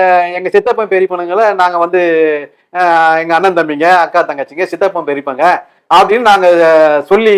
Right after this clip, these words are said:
கேட்கறதுல உங்களுக்கு அவனையும் கேவலமா இருக்குதா? தமிழ்ல வந்து சொன்னா உங்களுக்கு அவ்வளவு அசிங்கமாவா இருக்குது? ஏன்னா நீங்க வடநாட்டுக்காரனுங்க, உங்களுக்கு ஹிந்தியில சொன்னாதான் புரியும், ஆனா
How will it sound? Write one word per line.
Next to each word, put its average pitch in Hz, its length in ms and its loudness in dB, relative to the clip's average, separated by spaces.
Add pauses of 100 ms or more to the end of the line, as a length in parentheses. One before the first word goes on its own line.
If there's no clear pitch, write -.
(600)
கேட்கறதுல 156 360 -2 (300)
உங்களுக்கு 214 340 0
அவனையும் 240 340 0
கேவலமா 220 360 2
இருக்குதா? 160 260 0 (120)
தமிழ்ல 220 360 2
வந்து 202 180 2 (720)
சொன்னா 202 260 2
உங்களுக்கு 175 320 0
அவ்வளவு 190 220 2
அசிங்கமாவா 208 420 -2
இருக்குது? 220 280 -2 (720)
ஏன்னா 147 340 -4
நீங்க 220 160 -2
வடநாட்டுக்காரனுங்க, 196 720 0 (560)
உங்களுக்கு 196 280 2
ஹிந்தியில 220 300 4
சொன்னாதான் 180 420 2
புரியும், 156 300 -2 (460)
ஆனா 202 120 4